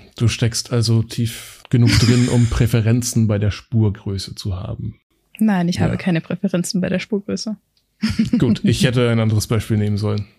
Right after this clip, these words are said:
Speaker 1: aber es
Speaker 2: Wird
Speaker 1: ist schwierig,
Speaker 2: schwierig.
Speaker 1: was zu finden. Ja.
Speaker 2: Try me.
Speaker 1: <laughs> Ich überleg noch ein bisschen.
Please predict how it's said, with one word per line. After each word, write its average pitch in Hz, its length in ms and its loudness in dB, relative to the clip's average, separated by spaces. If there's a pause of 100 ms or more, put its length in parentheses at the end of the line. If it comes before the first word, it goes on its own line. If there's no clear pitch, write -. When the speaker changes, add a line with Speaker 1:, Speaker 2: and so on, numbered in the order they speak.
(120)
Speaker 1:
aber 107 400 -2 (520)
es - 40 -14
Speaker 2:
Wird 107 140 0
Speaker 1:
ist 95 100 2
schwierig, 123 300 2
Speaker 2:
schwierig. 110 60 0
Speaker 1:
was 107 80 0
zu - 140 -8
finden. 113 440 -4
Ja. 110 320 2 (180)
Speaker 2:
Try 269 460 0
me. 285 120 0
Speaker 1:
<laughs> 302 120 -2 (2250)
Ich 143 160 2
überleg 107 380 0
noch 107 100 0
ein 101 100 -2
bisschen. 113 440 -4